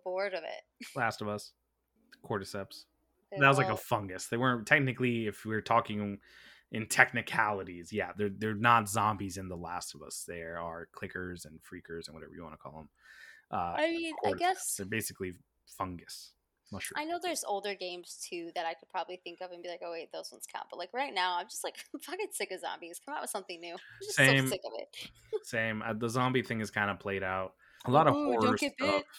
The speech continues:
Speaker 2: Yeah, a lot of horror stuff I feel is played out. That's why I enjoy, like, newer ideas. And that's
Speaker 1: Yeah.
Speaker 2: why some of my favorite movies are, like,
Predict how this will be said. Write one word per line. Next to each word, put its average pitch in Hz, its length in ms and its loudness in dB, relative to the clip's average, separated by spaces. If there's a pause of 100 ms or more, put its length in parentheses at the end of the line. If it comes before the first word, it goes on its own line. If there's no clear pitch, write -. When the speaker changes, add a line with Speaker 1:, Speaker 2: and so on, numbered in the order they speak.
Speaker 2:
Yeah, 107 280 4
a 104 40 2
lot 170 180 8
of 143 80 4
horror 104 240 2
stuff - 280 -4
I 95 40 -6
feel 98 220 -2
is 90 80 -6
played 98 300 -6
out. 92 140 -2
That's 92 200 -6
why 95 220 -2
I - 40 -2
enjoy, 90 400 -6
like, 90 200 -10
newer 90 340 -8
ideas. 90 540 -10 (560)
And 95 180 -4
that's 92 100 -2
Speaker 1:
Yeah. - 20 -4
Speaker 2:
why 92 60 -4
some 98 220 -6
of 95 60 -6
my 90 140 -4
favorite 87 340 -6
movies 90 560 -12
are, 85 80 -12
like, 85 180 -16